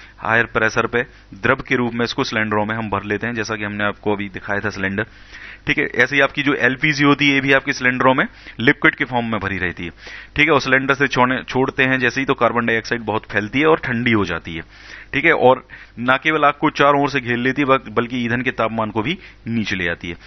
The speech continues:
इसलिए अति उत्तम अग्निशामक होता है। ठीक है, कार्बन डाइऑक्साइड प्राप्त करने का दूसरा तरीका भी है कि जो आपका सोडियम बाइकार्बोनेट होता है जिसको हम बेकिंग सोडा भी बोलते हैं, या पोटेशियम बाइकार्बोनेट, इनके रसायनों के पाउडर का भारी मात्रा में भी छिड़काव करने से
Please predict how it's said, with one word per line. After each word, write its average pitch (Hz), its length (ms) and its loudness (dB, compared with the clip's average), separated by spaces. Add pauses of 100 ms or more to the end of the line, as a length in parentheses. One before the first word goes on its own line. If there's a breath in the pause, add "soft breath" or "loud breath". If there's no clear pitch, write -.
(140 loud breath)
इसलिए 117 320 -2
अति 123 340 -2
उत्तम 120 300 0 (200)
अग्निशामक 90 580 -4
होता 82 200 -10
है। 80 60 -10 (460 loud breath)
ठीक 147 120 4
है, 151 100 4 (300)
कार्बन 143 240 4
डाइऑक्साइड 151 380 2 (120)
प्राप्त 139 220 2
करने 139 260 -4
का 135 100 2
दूसरा 123 300 0
तरीका 131 340 0
भी 127 140 0
है 127 60 -2 (420 loud breath)
कि 127 60 -6
जो 123 120 2
आपका 127 220 2
सोडियम 139 460 0
बाइकार्बोनेट 113 600 0
होता 98 140 -6
है 101 60 -6
जिसको 104 220 -8
हम 135 160 -6
बेकिंग 117 300 0
सोडा 101 260 0
भी 127 160 -4 (360 loud breath)
बोलते 101 360 -2
हैं, 87 160 -12
या 117 280 0 (400 loud breath)
पोटेशियम 156 440 2
बाइकार्बोनेट, 123 600 0
इनके 127 280 0
रसायनों 117 400 0
के 117 100 -4
पाउडर 107 360 -2
का 117 240 0
भारी 117 400 -2
मात्रा 107 360 -4
में 104 140 -6
भी 101 80 -8
छिड़काव 101 360 -2
करने 98 280 -4
से 147 180 -2